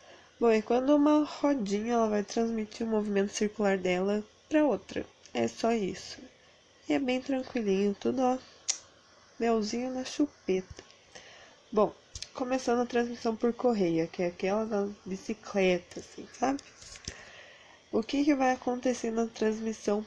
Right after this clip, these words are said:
por correia? As duas rodas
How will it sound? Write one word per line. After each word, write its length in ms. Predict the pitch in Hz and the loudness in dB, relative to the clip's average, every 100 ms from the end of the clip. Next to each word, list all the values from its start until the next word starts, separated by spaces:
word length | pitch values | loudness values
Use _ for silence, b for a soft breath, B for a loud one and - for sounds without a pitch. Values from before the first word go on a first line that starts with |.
| - | -2
por 240 | 214 214 - _ _ | 0 0 -2 _ _
correia? 560 | - 226 208 190 180 - - _ b b b b b b b b b _ | -2 0 2 2 2 -6 -14 _ b b b b b b b b b _
As 240 | - 269 262 | -2 0 0
duas 560 | 214 226 277 320 - - - _ - - | -2 0 4 2 0 -16 -20 _ -20 -16
rodas 560 | 190 196 180 175 196 | -2 4 4 4 -2